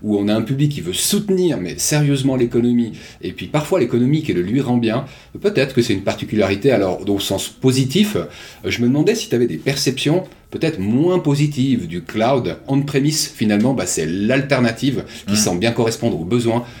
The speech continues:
Speaker 1: euh, des Helvètes, quoi, que ce soit au niveau public ou au niveau privé.
Speaker 2: Tout à fait. Alors c'est vrai que pour une, pour une société comme Woodrive qui s'oriente vers le digital, euh, c'est pas forcément le on-premise qu'on, qu'on pousse.
Speaker 1: Mhm.
Speaker 2: Par contre, on continue à le proposer parce que ça répond à des besoins bien spécifiques.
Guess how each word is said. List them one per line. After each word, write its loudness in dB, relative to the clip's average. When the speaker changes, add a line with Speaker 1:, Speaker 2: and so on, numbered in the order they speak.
Speaker 1:
euh, -4
des -2
Helvètes, 0
quoi, -2
que -14
ce 0
soit 0
au 0
niveau 0
public 0
ou -2
au 0
niveau 2
privé. 0
Speaker 2:
Tout -6
à 2
fait. -2
Alors -2
c'est 0
vrai 2
que -2
pour -2
une, -2
pour -2
une 0
société -2
comme 0
Woodrive 0
qui -12
s'oriente -2
vers 0
le -2
digital, 0
euh, 0
c'est -4
pas 2
forcément 0
le 4
on-premise -2
qu'on, -6
qu'on -4
pousse. -4
Speaker 1:
Mhm. 0
Speaker 2:
Par -2
contre, 0
on 0
continue 0
à 4
le 0
proposer 0
parce -4
que -2
ça -2
répond 0
à 2
des 0
besoins 2
bien 0
spécifiques. -6